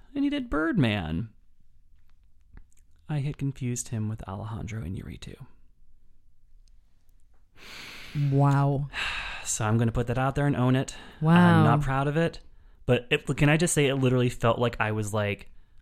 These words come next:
Speaker 1: I felt the, the anger drain from my body
Speaker 2: <laughs>
Speaker 1: when I realized it was not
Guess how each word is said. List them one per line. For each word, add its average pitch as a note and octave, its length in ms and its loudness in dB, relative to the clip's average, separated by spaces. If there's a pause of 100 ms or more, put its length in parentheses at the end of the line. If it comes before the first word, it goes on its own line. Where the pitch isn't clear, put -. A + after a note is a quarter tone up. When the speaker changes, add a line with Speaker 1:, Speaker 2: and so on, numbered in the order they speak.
(180)
Speaker 1:
I A#2+ 140 0
felt C3+ 480 0
the, B2 320 0
the A#2 240 -2
anger B2 540 -2
drain A2 580 2
from A#2 200 0
my G#2 180 2
body G#2 420 2
Speaker 2:
<laughs> D#3 680 4
Speaker 1:
when A#2 140 6
I A2+ 40 6
realized A2 440 6
it A2 40 2
was G#2 160 4
not G#2 400 4